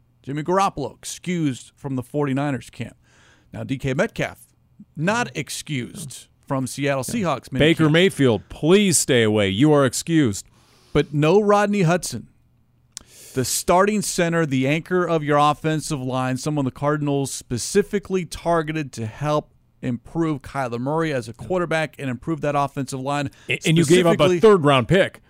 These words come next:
Speaker 1: and that push up front to
Speaker 2: Yep.
Speaker 1: protect Kyler Murray, because we know the middle push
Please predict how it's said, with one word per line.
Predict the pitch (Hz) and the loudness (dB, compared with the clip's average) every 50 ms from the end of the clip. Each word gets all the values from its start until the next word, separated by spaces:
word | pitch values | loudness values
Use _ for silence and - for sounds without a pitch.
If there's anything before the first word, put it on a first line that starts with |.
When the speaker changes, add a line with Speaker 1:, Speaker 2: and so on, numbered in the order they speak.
| _ - | _ -6
Speaker 1:
and | - 170 170 160 | -2 0 0 2
that | 151 147 127 - | 2 0 0 -2
push | - - 185 190 185 - - - | 0 2 2 2 2 0 -6 -4
up | 165 170 170 - | -4 -4 -4 -6
front | - - 151 135 110 104 - - - _ | -8 -6 -4 -4 -4 -6 -10 -18 -18 _
to | - - | -8 -8
Speaker 2:
Yep. | 107 - | -6 -2
Speaker 1:
protect | 165 156 - - - 160 160 160 - - - - - | -2 -4 -2 -2 0 0 0 -2 -2 -8 -18 -18 -16
Kyler | - - 151 156 156 147 156 156 | -10 -4 -2 -2 -2 -2 -4 -4
Murray, | 151 147 147 143 | -4 -4 -4 -4
because | 139 135 - 143 139 131 117 | -4 -6 -4 -4 -4 -4 -2
we | 127 135 131 | -2 -2 -2
know | 131 139 151 151 151 151 147 147 131 _ _ _ _ _ _ _ _ _ | 0 2 2 4 4 4 2 0 0 _ _ _ _ _ _ _ _ _
the | - 120 117 | -6 -4 -2
middle | 123 139 151 165 170 185 196 196 185 156 143 _ _ _ _ _ _ - | 0 2 2 4 4 4 2 0 0 -4 -10 _ _ _ _ _ _ -8
push | - - 208 185 143 127 - - - - - | -2 0 2 2 0 0 -4 -8 -10 -12 -14